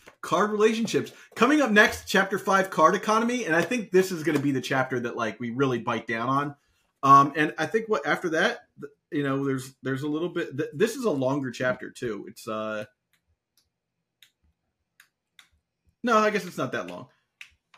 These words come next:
It's, it's only three or four pages. It, we've got, like, three more chapters after this, or four more chapters after this, and then it's on to talking about the decks and stuff like that. So, uh, again, if you've, if you've been liking this, uh, content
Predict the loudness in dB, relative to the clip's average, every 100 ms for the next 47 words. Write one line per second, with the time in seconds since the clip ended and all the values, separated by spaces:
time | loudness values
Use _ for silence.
0 | -6 -4 -4 -6 -4 -2 -2 -4 -6 -6
1 | -8 -10 -10 -6 -6 -2 -2 0 0 0
2 | -2 0 2 2 2 -2 -2 -4 -4 -4
3 | -6 -8 -8 -10 -4 -4 -4 -4 -4 -4
4 | -6 -8 -8 -8 -10 -10 -20 -20 _ -4
5 | -2 0 0 2 0 -2 0 0 -2 -4
6 | -4 -4 -4 -4 -6 -10 -12 -12 -12 -12
7 | -12 -12 -4 -2 0 -2 -4 -6 0 6
8 | 6 6 -2 2 4 2 0 -2 -2 0
9 | 2 2 0 -2 -2 -2 -2 0 2 0
10 | 0 -2 0 0 -2